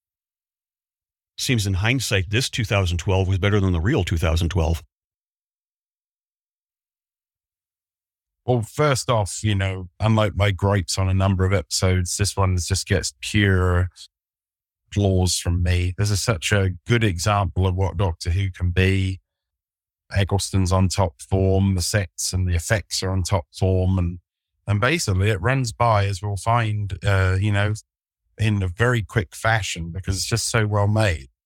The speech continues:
Speaker 1: And that is a grade A teaser right there. Although I do have to wonder, how did all of those guards get out there so fast? And did they not hear them, like, walk around and talk?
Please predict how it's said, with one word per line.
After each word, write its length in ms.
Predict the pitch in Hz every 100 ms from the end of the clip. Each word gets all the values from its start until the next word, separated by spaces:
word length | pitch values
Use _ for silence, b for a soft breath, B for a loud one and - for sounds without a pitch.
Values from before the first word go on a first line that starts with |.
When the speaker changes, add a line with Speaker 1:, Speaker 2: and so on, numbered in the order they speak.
| _ _ _ _ _ _ _ _ _ _ _ _ _ _ _
Speaker 1:
And 220 | - 85 92
that 160 | 120
is 260 | 123 117 104
a 160 | 104
grade 320 | 87 101 110 104
A 120 | 98
teaser 420 | - 110 95 90
right 220 | 87 85
there. 200 | 92 92
Although 220 | 98 120
I 60 | 131
do 80 | 196
have 120 | 165
to 80 | 123
wonder, 500 | 117 135 104 90 82
how 320 | - 107 131
did 500 | 160 147 131 110 104 - _ _ _
all 240 | - 113 127
of 80 |
those 220 | 113 101 90
guards 340 | 104 113 90
get 140 | 92
out 160 | 92 117
there 100 | 98
so 220 | - 90
fast? 460 | 80 90 78 - -
And 200 | 90 78
did 140 | 101
they 80 | 101
not 180 | 104 101
hear 240 | - 107 110
them, 340 | 110 110 98
like, 220 | 120 90 101
walk 220 | 101 98
around 340 | 95 95 107
and 100 | 87
talk? 260 | 104 104